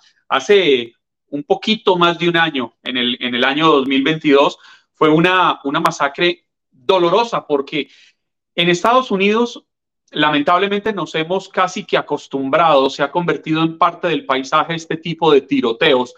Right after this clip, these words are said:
en los que un hombre toma un arma, un fusil de repetición, y sin mayor razón dispara a mansalva contra personas inocentes. Y han ocurrido muchos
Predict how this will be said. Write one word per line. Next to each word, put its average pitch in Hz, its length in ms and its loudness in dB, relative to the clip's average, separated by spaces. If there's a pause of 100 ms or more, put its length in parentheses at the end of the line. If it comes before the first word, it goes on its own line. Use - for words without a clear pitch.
(320)
en 120 140 -2
los 123 180 -2
que 131 140 2
un 147 180 4
hombre 165 520 0 (320)
toma 175 580 0
un 175 200 2
arma, 151 500 -2
un 147 180 -6
fusil 170 460 -8
de 156 180 0
repetición, 139 840 -2
y 165 140 -6
sin 151 380 -4
mayor 143 360 2
razón 175 440 2 (360)
dispara 156 640 0
a 135 60 2
mansalva 147 560 -2
contra 135 360 -4
personas 143 480 -4
inocentes. 131 640 -6 (600)
Y 170 460 -2 (480)
han 185 140 0
ocurrido 196 380 4
muchos 196 480 -8